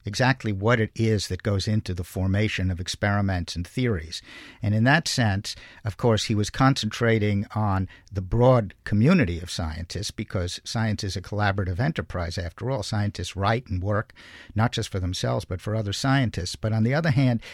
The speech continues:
his real interest was in how the individual groups or the individual scientists work things out. Um, this used to be called, there used to be a distinction in the field called internal and external history of science when I was first trained by him. That's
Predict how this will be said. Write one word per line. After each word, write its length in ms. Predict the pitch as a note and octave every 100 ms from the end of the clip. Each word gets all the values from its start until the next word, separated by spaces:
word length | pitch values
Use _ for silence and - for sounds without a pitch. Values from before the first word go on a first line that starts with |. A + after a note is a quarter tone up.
| -
his 200 | - G#2+
real 260 | B2+ G3 F3+
interest 440 | C3+ - A2 -
was 200 | A2 A2
in 200 | A2 A2+
how 580 | G#2+ - - C3+ C#3+ C#3+ - - -
the 200 | G#2+ A#2+
individual 600 | A#2 A2 C3+ C3 A#2+ G#2+
groups 440 | F2+ A2+ D3+ - G#2
or 60 |
the 140 | G2 A2
individual 420 | A2 A2 G#2+ G#2
scientists 640 | - B2+ C3+ A#2 G2 -
work 320 | G2+ C3 -
things 380 | - B2 G#2+ F#2+
out. 340 | B2 G2+ F2 _ - - _ -
Um, 260 | F#2 F2+ F2+
this 220 | D3+ -
used 200 | D#3+ -
to 60 | A#2+
be 160 | A#2+
called, 500 | - C3+ A#2 G#2+ G#2
there 140 | - C#3
used 140 | D#3+
to 40 | C3+
be 120 | A#2
a 40 |
distinction 540 | G2+ - C3+ C3 - F#2
in 60 |
the 80 | F#2
field 300 | - G2 F2+
called 260 | - F#2+ -
internal 560 | C3 C3+ - A#2 G#2+
and 140 | F#2+ G2+
external 480 | G#2+ - G#2+ G2 F#2
history 360 | F#2+ - F#2+
of 120 | E2+
science 480 | - F#2 F2+ D2+ - - - -
when 120 | G#2
I 60 |
was 120 | G#2+ -
first 280 | G#2+ F#2
trained 320 | - A2+ A2 F2+
by 220 | D#2 D#2+
him. 180 | E2+ D#2+
That's 260 | F2+ -